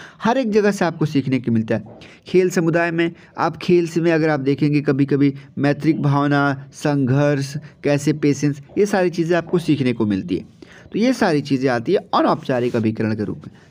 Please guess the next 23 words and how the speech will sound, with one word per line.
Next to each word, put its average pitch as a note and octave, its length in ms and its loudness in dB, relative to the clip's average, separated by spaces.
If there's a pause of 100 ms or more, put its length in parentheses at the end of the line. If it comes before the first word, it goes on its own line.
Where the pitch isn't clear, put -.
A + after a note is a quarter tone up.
जहाँ F3+ 200 0
पे F#3+ 120 -2
कोई A3+ 240 -2 (100)
स्थान, D#3 540 -2
समय, D3+ 560 0 (180)
पढ़ाने D3 300 0
वाले D3 240 2
व्यक्ति, D3+ 540 2 (240)
ये A3 160 2
निश्चित E3 420 0
नहीं A#2 100 4
होता। G#2+ 280 -2 (600)
अनौप-, C4+ 480 0
निरौपचारिक F#3+ 800 2
मतलब E3 220 0
नॉन D#3+ 320 2
फॉर्मल C3+ 380 -2
को C3+ 140 0
इन G#3 200 -2
दोनों G#3 300 2
के G#3+ 120 -4
बीच E3 280 0
की E3+ 140 -6